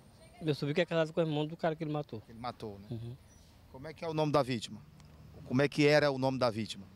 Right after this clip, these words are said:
Speaker 1: Da mu-, da mulher do meu irmão, do meu
Speaker 2: Não, do que morreu.
Speaker 1: É, é, ô?
Speaker 2: Apelido, assim?
Speaker 1: Não, o Iuris.
Speaker 2: Yuri?
Speaker 1: É, o nome dele.
Speaker 2: Tinha apelido?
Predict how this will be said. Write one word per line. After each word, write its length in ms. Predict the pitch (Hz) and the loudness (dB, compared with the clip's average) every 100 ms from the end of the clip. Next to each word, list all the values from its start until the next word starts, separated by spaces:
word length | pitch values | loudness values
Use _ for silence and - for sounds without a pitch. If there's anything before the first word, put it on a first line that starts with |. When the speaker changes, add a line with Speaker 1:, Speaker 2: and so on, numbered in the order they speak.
| - - | -14 -2
Speaker 1:
Da 200 | 143 135 | 0 2
mu-, 160 | 131 | 0
da 160 | 143 127 | 0 0
mulher 180 | 123 120 | 2 0
do 60 | |
meu 100 | 120 | 0
irmão, 180 | 110 127 | -4 -4
do 140 | 143 127 | -6 -2
meu 140 | 123 | -2
Speaker 2:
Não, 240 | 202 220 | -2 -6
do 100 | 202 | -8
que 100 | - | 0
morreu. 400 | 220 190 135 113 104 - - | 4 6 4 2 -6 -20 -8
Speaker 1:
É, 220 | 151 143 143 151 - | 0 2 0 -2 -4
é, 540 | 156 143 135 135 135 113 - - - - - - - - - - - - - - - - - | -2 0 2 0 -2 -10 -20 -20 -20 -20 -20 -20 -20 -20 -20 -20 -20 -20 -20 -20 -20 -20 -10
ô? 240 | 165 202 359 | -2 -2 -2
Speaker 2:
Apelido, 760 | - - 131 113 160 165 113 | -8 -14 -4 2 4 4 0
assim? 200 | 107 - | -8 -6
Speaker 1:
Não, 400 | 147 147 135 117 - | -2 0 0 -4 -4
o 40 | 160 | 2
Iuris. 520 | 175 175 151 110 - - - - | 6 6 4 -2 -16 -20 -20 -18
Speaker 2:
Yuri? 520 | 185 185 185 139 101 - | -8 2 4 4 2 -8
Speaker 1:
É, 180 | 123 110 - - - - - - - | -10 -10 -14 -20 -20 -20 -20 -20 -8
o 60 | 135 | -4
nome 160 | 131 | -4
dele. 140 | 120 110 | -4 -8
Speaker 2:
Tinha 160 | 151 | -12
apelido? 540 | - 127 151 175 135 | -10 -2 0 0 -2